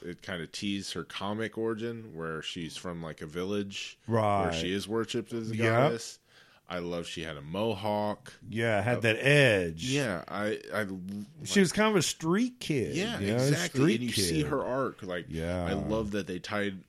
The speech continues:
Speaker 1: uh, her wanna do good with Mystique, and then Mystique,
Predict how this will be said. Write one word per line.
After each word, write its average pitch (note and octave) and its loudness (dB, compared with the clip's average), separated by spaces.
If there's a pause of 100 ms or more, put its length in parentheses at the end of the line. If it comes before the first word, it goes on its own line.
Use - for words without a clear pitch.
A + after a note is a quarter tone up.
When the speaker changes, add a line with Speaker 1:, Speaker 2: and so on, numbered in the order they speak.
(420)
Speaker 1:
uh, D2+ -10 (880)
her F#2+ 2
wanna F#2+ -4
do F#2+ -2
good F#2 0
with F#2 -4
Mystique, G2+ -4
and F2 -8
then E2+ -8
Mystique, F#2+ -6